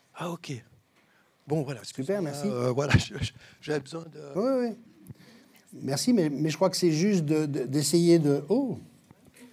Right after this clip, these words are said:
Speaker 2: Tant qu'il y a de l'argent liquide, hein.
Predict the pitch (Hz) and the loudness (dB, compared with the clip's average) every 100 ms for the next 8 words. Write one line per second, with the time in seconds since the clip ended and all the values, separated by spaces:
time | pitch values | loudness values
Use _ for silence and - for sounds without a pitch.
0 | - - - - - - - - - - | -20 -20 -20 -20 -20 -20 -20 -20 -20 -20
1 | - - - - - - - - - - | -20 -20 -20 -20 -20 -20 -20 -20 -20 -20
2 | - 571 539 - - 392 571 349 - - | -18 -18 -18 -20 -20 -20 -20 -18 -18 -14
3 | 339 381 - - 339 - - 494 523 - | -12 -10 -12 -14 -18 -16 -16 -16 -16 -16
4 | - - - 156 - 156 147 139 135 135 | -18 -18 -2 0 4 4 6 4 6 4
5 | 123 117 147 147 127 | 4 2 0 0 -2